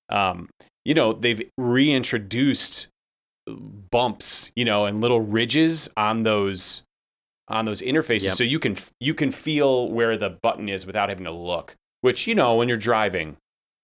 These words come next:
Speaker 1: on the <laughs> expressway is probably
Speaker 2: Probably a good idea.
Speaker 1: <laughs> That's probably a good idea. Um, so yeah, that's a really interesting, uh, observation. I did not, um, I do not follow the nam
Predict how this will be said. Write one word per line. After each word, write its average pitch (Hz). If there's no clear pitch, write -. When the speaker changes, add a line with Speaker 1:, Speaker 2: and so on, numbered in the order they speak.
Speaker 1:
on 113
the 104
<laughs> 104
expressway 151
is 120
probably 120
Speaker 2:
Probably 156
a 101
good 90
idea. 95
Speaker 1:
<laughs> -
That's 190
probably 135
a 110
good 95
idea. 80
Um, 92
so -
yeah, 147
that's 139
a 160
really 127
interesting, 110
uh, -
observation. 104
I 101
did 123
not, 110
um, 85
I 104
do 120
not 107
follow 117
the 113
nam 131